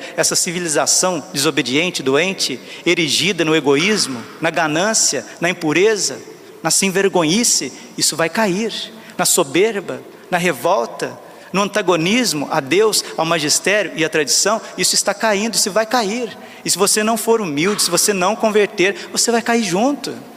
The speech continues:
A tua casa vai junto, a tua obra vai junto. Vai ruir. O que não for de Deus vai ruir, vai cair.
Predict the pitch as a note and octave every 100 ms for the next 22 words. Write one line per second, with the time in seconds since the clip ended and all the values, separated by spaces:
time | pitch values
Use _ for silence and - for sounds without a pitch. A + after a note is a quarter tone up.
0 | - - - - - - E3 A#3 A3+ G#3+
1 | G#3 G3 A#3+ F3 E3 A#3+ C#4+ F#3 D3 G#3+
2 | G3 G#3+ A3+ A#3 B3+ D3 G3 C#4+ D4+ -
3 | B2+ - - - - - - - A#3+ A3
4 | A#3+ G#3+ D4 C#4 - - F3+ - A3 C#4
5 | - A#3+ A3+ F#3+ E3 A#3+ - - - A3+
6 | B3 C4 G3+ C4+ A3 - - A#3 - C4
7 | G3 C4